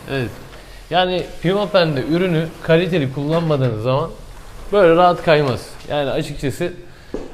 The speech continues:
doğru ürün tercih etmişler ve güzel bir ürün. Şimdi içeri bir girebilir misin sen de benimle? Bir kapatalım şurayı. Evet. Bahçemizi kapattık. Şimdi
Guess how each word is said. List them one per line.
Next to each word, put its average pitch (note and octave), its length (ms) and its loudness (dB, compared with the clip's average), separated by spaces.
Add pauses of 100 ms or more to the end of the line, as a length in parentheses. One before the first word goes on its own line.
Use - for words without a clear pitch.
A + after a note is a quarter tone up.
(640)
doğru F#3+ 320 8
ürün C#3+ 260 4 (100)
tercih A#2+ 280 2
etmişler G3 500 -4 (160)
ve F#3 140 2
güzel D#3 560 4
bir A#2+ 60 0
ürün. D3 160 -4 (540)
Şimdi G3+ 280 -4
içeri G3+ 300 2
bir G3+ 100 -4
girebilir G3+ 360 0
misin D#3+ 240 -6
sen G#2 300 -8
de E2+ 100 -8
benimle? F2+ 380 -8 (640)
Bir D3+ 60 -10
kapatalım C3 500 -4 (140)
şurayı. D3+ 300 -4 (500)
Evet. C3+ 280 0 (560)
Bahçemizi D#3+ 560 2
kapattık. D3+ 420 0 (100)
Şimdi F3+ 520 -2